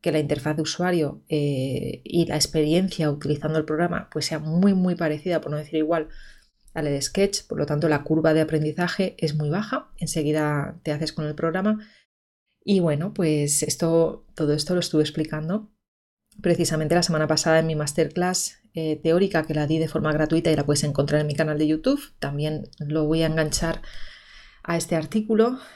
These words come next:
relacionado con este episodio, que puedes encontrar en píldorasux punto com barra sesenta y seis, y ahí vas a encontrar el vídeo. Eh, y también lo, y voy a seguir, voy a hacer una continuación ya,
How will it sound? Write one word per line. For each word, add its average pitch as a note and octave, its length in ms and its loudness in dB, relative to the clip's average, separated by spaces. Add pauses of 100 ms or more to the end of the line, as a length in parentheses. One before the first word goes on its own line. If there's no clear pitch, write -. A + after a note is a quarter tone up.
relacionado E3 540 0
con E3 100 2
este E3 200 0
episodio, G3 680 2
que - 80 -6
puedes - 180 0
encontrar D#3+ 380 0
en D#3 100 -2
píldorasux D#3+ 1000 0 (220)
punto E3 300 -6
com E3+ 200 4
barra D3+ 240 -2
sesenta F3+ 380 0
y F3+ 60 2
seis, B3 400 -2 (760)
y G3 160 2
ahí F3+ 100 6
vas F3 160 2
a F3 40 2
encontrar D#3 320 0
el D#3+ 120 -2
vídeo. F#3+ 460 2 (160)
Eh, E3+ 520 -2
y G#3 80 4
también G3 300 4
lo, F3+ 140 2
y E3+ 200 2
voy E3+ 140 4
a F3 80 4
seguir, F#3 540 0
voy E3 140 0
a E3 60 0
hacer E3+ 160 0
una E3+ 120 -2
continuación E3+ 640 -2
ya, E3 240 -2